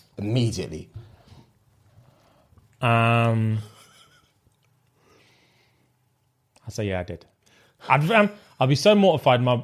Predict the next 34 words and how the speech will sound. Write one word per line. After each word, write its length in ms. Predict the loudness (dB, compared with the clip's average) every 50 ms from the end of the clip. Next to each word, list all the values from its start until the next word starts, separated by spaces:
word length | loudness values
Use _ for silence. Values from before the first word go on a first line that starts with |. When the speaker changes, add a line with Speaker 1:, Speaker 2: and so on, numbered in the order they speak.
| 0
Speaker 2:
I 80 | -2 -2
can 160 | 0 -2 -4
already 300 | 0 2 2 4 2 2
feel 240 | -2 -2 0 0 2
my 140 | 2 2 0
blood 320 | 2 4 4 4 4 4
running 220 | 4 2 2 0 2
cold 180 | 2 2 2
in 60 | 2
my 120 | 0 0 0
veins. 320 | 0 0 -2 -2 -6 -10 _ _ _ _ _ _ _ _ _ _ _ _ _ _ _
I 60 | -8 -2
think 180 | 0 2 2
I'd 60 | 2
be 60 | 4 4
like, 160 | 4 4 4
"Yeah, 140 | 2 0 0
thank 280 | -2 -6 -10 -8 -10 -12
you." 120 | -12 -12 -14 -16 _ _ -20 _ _ _ -2
And 160 | 0 2 4
then 280 | 4 4 4 2 -2 -6 -12 -20 _ _ -20 -20 -20 -20 -20 -2
I 100 | 2 2
would 120 | 2 2 4
kiss 160 | 2 2 2
my 120 | 2 0
girl 180 | 2 2 2 2
on 80 | 2 0
the 80 | -2
cheek 180 | -2 -4 -4 -4
and 80 | -2 -4
I'd 80 | -6
just 120 | -6 -10 -18 _ -8
walk 240 | -4 -4 -4 -4 -6
out. 160 | -10 -12